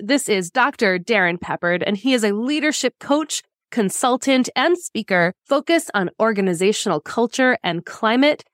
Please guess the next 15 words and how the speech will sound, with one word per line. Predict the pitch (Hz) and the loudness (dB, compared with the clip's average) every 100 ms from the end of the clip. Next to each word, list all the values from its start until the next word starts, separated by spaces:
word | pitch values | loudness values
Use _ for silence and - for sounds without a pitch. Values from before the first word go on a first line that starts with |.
| _ - | _ -8
and | 165 | -8
coaching | - 220 233 254 254 | -4 -4 -2 0 -2
emerging | 247 196 175 175 185 208 202 196 - | 0 -2 -2 0 2 2 0 -2 -4
leaders. | 180 185 151 127 135 - _ _ _ | -2 0 2 0 -4 -8 _ _ _
Darrin | 226 240 247 | 0 2 0
is | 185 | 0
the | |
best-selling | 170 247 330 - 185 170 | 0 0 0 0 0 0
author | 143 165 180 | 0 0 0
of | 147 147 | 0 -2
the | |
book | 147 185 233 - | -2 -2 -2 -8
Road | 196 175 220 190 165 | -8 0 2 0 -2
to | 165 | -4
Awesome | - 147 - 214 262 | -4 -4 0 2 2